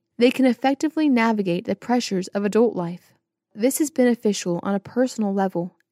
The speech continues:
and professionally. A report by the A E I Brookings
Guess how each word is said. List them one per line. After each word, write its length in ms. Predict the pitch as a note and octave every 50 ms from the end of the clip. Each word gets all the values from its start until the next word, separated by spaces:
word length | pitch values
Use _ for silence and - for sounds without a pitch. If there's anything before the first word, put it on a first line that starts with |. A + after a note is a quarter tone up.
| _ -
and 220 | A3+ B3+ C#4 C4
professionally. 800 | - A3+ - - A3 A3+ - - - F3 E3+ F3 E3+ F3+ F#3 - _ _ _ _ _ _ _ _ _ _
A 80 | B3+ C4
report 520 | C4+ C4 - - C#4 C#4+ D#4+ D#4+ - -
by 160 | - A#3 A#3 A3+
the 140 | A3 G#3+ - -
A 240 | A3 A#3+ C4+ C#4+ C#4 - _
E 220 | B3 A#3 A#3+ B3 -
I 440 | G3+ G3 F#3+ F3+ F3 F#3 F#3 - _ _ _ _
Brookings 680 | G#3 - A3 A3+ - C4+ B3+ B3+ C4 C4 C4 - -